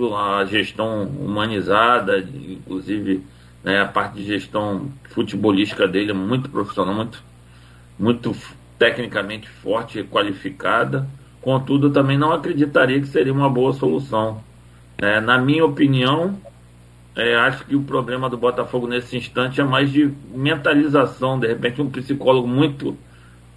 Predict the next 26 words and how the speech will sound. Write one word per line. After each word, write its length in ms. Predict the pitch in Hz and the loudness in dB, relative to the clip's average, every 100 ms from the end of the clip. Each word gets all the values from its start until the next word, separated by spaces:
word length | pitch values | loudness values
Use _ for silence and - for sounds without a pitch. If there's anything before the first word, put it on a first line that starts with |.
| - | -2
preparado, 540 | 120 120 120 107 127 - | 2 2 2 2 0 -2
se 120 | 135 | -8
fosse, 480 | - 123 139 139 110 | -4 -4 -4 -6 -6
né, 120 | 120 107 101 - 69 | -2 -2 -6 -12 -8
eu 200 | 95 95 | -4 -4
tenho, 540 | 104 123 127 110 95 95 - - | -2 -2 -2 -2 -6 -10 -12 -10
né, 280 | 98 101 95 | -2 0 0
grande 280 | 92 117 120 | 2 2 2
respeito 440 | 117 107 - 104 110 | 0 0 -2 -2 -2
aos 80 | |
profissionais 540 | 95 107 - 101 104 107 | -2 -4 0 2 4 2
de 100 | 101 | -2
coach 480 | - 104 107 104 - | -2 0 0 0 0
aí, 280 | 101 113 - - - - | 2 2 -4 -18 -20 -8
mas 260 | - 117 104 | 0 2 4
acho 220 | 117 - | 2 0
que 320 | - 127 107 95 - - - - - | -2 0 0 -2 -10 -20 -20 -18 -4
se 80 | |
a 100 | 110 | -2
gente 260 | 104 117 120 | 0 -2 -4
pegasse 460 | 120 120 117 120 127 | 0 2 2 -2 -4
uma 220 | 123 120 | -4 -6
equipe 380 | 117 135 131 127 | -4 -6 -4 -4
técnica 580 | - 110 117 110 101 | 0 0 0 -6 -4
ligada 520 | 110 110 95 107 104 107 | -2 -2 0 2 2 -2
aí, 280 | 107 98 | -2 -4